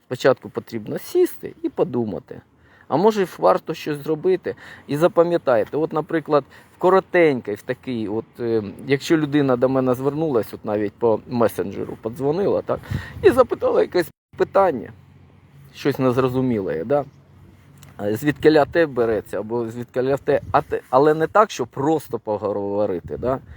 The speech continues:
Просто поговорити, а конкретно мається на увазі. От в мене забрали сина,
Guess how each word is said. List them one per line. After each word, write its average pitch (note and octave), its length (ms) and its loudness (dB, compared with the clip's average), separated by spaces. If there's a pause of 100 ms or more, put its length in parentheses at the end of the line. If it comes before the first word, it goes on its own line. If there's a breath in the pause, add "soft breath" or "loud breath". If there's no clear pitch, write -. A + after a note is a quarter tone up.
Просто A#2+ 360 0
поговорити, F2+ 640 -6 (360 loud breath)
а D3+ 140 4
конкретно D#3+ 880 2
мається B2+ 420 -4
на B2 140 -2
увазі. A#2+ 400 -2
От D3 240 2
в C#3+ 40 -8
мене C#3 300 2
забрали C3 460 2
сина, C#3 420 -2